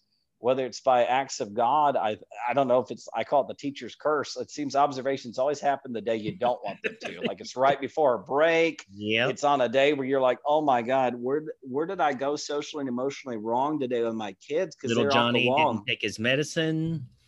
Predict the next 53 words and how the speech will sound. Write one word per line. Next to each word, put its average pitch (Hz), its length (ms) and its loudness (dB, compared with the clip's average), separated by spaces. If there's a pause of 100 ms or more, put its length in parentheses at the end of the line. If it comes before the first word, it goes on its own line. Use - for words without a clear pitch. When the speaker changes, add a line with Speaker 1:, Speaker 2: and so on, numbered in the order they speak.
Speaker 1:
Exactly. 139 600 0
And 120 120 -2
then 120 120 -2
you 123 80 -2
look 135 240 0
up 147 180 2
and 131 80 -8
you're 123 100 0
like, 123 220 0
"Oh, 127 760 2 (100)
oh, 139 340 2
it's, 123 220 -6 (100)
Speaker 2:
Principal 90 140 -10
Speaker 1:
it's - 440 -6
now. 135 600 2 (120)
Speaker 2:
Wah, 147 540 2
Speaker 1:
It's, - 40 -20
Speaker 2:
wah. 110 760 -2 (320)
Speaker 1:
it's 113 300 -6
now." 110 540 0 (640)
And 147 120 0
there's 160 120 -2
just 175 180 -6
so 151 120 0
much 139 260 -4
pressure 120 380 -2
'cause, 110 200 -8
I 113 60 -4
mean, 117 160 -4
that 131 180 4
one 127 200 2
observation, 113 680 -4
if 107 120 -8
you 117 100 -4
only 123 180 -4
get 110 200 -4
one 104 360 -2
or 101 120 -2
those 110 260 -2
two, 117 520 -2 (520)
sometimes 127 400 0
they 131 80 2
determine 131 460 -2
your 104 140 -6
raise 117 380 -4
for - 120 -12
the 139 100 -4
next 139 300 -6
year. 139 260 -2
Sometimes 127 480 -6
they 127 120 -4
determine 117 460 -6
your 107 240 -6